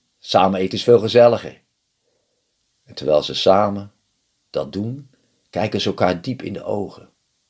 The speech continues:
En er gebeurt wat tussen die twee. Dat is duidelijk. De vonken springen over. En als ze is uitgegeten, heeft ze een vreemde vraag. "Hey Wang,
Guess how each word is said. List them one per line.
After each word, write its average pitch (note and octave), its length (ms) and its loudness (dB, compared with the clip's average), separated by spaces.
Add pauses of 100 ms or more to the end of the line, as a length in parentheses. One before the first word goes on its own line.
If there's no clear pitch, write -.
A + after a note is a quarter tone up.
(380)
En A2 100 -14
er - 80 -8
gebeurt B2+ 380 -4
wat - 140 -8
tussen - 260 -2
die - 80 -16
twee. - 460 -12 (140)
Dat F3+ 320 0
is - 220 -14
duidelijk. A2 560 -6 (220)
De A#2 140 0
vonken C3+ 560 -2
springen D3 680 2
over. C3 460 0 (840)
En G2 80 -2
als G#2+ 120 0
ze G#2 60 -2
is F#2+ 80 -6
uitgegeten, C3 640 0
heeft A#2+ 140 -4
ze A#2 100 -6
een G#2+ 140 -6
vreemde D3+ 500 -2
vraag. B2+ 480 -8 (180)
"Hey D3 160 0
Wang, D3+ 300 2